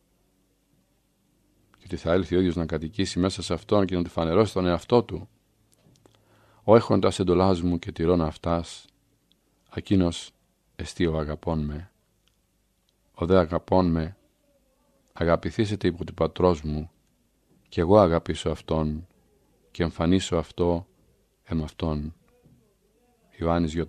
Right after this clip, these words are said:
δέλτα κεφάλαιο. Ας ρωτήσουμε και τους Αποστόλους, και μάλιστα τον Μέγα Παύλο,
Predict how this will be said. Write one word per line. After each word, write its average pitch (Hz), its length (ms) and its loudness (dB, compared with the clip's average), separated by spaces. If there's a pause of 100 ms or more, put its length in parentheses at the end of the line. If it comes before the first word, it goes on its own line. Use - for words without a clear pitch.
δέλτα 80 280 -6
κεφάλαιο. 76 600 -10 (3250)
Ας 107 120 6
ρωτήσουμε 123 380 2
και 127 80 4
τους - 140 0
Αποστόλους, 98 640 4
και - 120 -2
μάλιστα 98 380 4
τον 90 120 2
Μέγα 95 240 4
Παύλο, 80 560 0